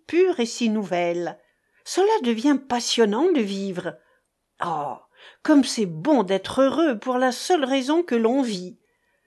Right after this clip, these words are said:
C'est un bonheur toujours à portée de notre main. Il n'y a qu'à stimuler en soi le sens de la vie, et l'on est heureux. Heureux noblement, largement, en toute justice et en toute certitude. »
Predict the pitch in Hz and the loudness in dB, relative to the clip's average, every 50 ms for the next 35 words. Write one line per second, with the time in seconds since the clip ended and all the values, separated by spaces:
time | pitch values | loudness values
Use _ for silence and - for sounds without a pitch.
0 | _ _ _ - - - 339 330 - 403 359 269 269 277 269 294 320 302 302 - | _ _ _ -10 -6 -6 -4 2 4 4 4 6 4 4 4 4 4 2 0 -4
1 | - - - 381 392 359 - - 466 466 427 320 285 240 - 247 240 - - - | -10 -2 2 2 2 2 4 4 4 4 6 4 2 2 2 0 -2 -2 0 0
2 | 381 403 320 269 240 214 214 202 208 - - 190 185 185 190 180 175 180 _ _ | 0 0 2 0 0 0 0 -2 -4 -4 -4 -4 -2 -2 -2 -4 -6 -8 _ _
3 | _ _ _ _ _ _ _ _ _ - - 214 208 214 214 202 202 196 196 190 | _ _ _ _ _ _ _ _ _ -6 -2 0 0 2 2 2 2 2 0 0
4 | - - 185 170 - - - - 269 233 233 240 233 226 220 220 202 190 190 - | -2 -6 -6 -6 -6 -10 -4 -2 0 2 4 4 4 6 4 4 4 0 -2 -6
5 | - - 196 214 277 359 403 359 302 233 - 240 226 226 220 190 196 202 190 190 | -6 -2 0 2 2 2 2 0 0 -2 -2 0 0 0 0 2 2 2 4 4
6 | 190 190 185 214 262 359 453 - - _ _ _ _ _ - - 240 226 226 226 | 4 2 2 0 -2 -2 -2 -4 -12 _ _ _ _ _ -4 0 2 4 4 4
7 | 233 254 269 269 - 381 370 - 226 240 311 392 - _ _ _ _ _ _ _ | 4 4 2 2 0 0 2 2 2 2 2 0 -6 _ _ _ _ _ _ _
8 | _ _ _ _ - 226 202 196 190 185 190 190 196 196 196 185 180 180 190 214 | _ _ _ _ 2 4 4 4 4 2 4 4 6 6 4 4 4 2 2 2
9 | 220 254 311 381 359 247 208 226 277 349 370 - _ _ _ _ _ _ - 143 | 4 4 4 4 6 4 4 2 2 0 -2 -6 _ _ _ _ _ _ -10 -6
10 | 170 196 208 - 127 185 175 202 285 349 339 247 240 285 330 339 _ _ _ _ | -4 -4 -4 -6 -6 -6 -4 -2 -2 0 2 2 2 0 -2 -4 _ _ _ _
11 | _ _ _ _ _ - 208 202 196 - - 247 247 196 180 170 202 269 320 - | _ _ _ _ _ -8 -6 -6 -6 -6 -6 -6 -6 -4 -6 -6 -6 -6 -6 -6
12 | - - - 240 294 392 - - - 220 214 202 208 - 233 226 - - 240 226 | -8 -6 -2 0 0 0 0 0 -2 -2 -2 -2 -4 -6 -8 -6 -4 -4 -4 -6
13 | - - - 339 359 - - 247 277 320 311 - 175 | -4 -2 -2 -2 0 0 -2 0 0 0 0 0 -2